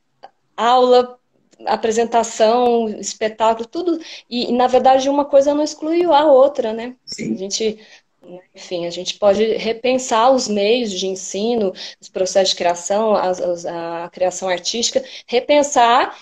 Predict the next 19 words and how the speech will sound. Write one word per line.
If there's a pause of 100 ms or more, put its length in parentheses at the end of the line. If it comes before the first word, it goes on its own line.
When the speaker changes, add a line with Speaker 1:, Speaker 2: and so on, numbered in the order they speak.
Speaker 1:
e
ter
as
duas
coisas,
porque
isso
é
rico,
a
gente
pode
ter
as
duas
coisas.
A
gente
pode